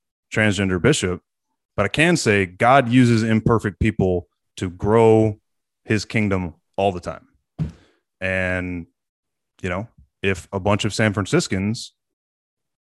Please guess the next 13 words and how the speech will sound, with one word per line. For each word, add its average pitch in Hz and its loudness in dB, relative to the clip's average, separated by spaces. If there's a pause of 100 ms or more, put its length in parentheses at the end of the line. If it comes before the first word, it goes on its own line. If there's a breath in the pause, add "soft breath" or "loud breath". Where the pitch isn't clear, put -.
(260)
will 95 -4
start 120 0
going 113 2
to 98 0
church - 0 (160)
because 104 0
they're 98 0
super 120 0
pumped 135 0
about 113 4
a 98 -4 (180)
transgender 117 0
bishop, 123 0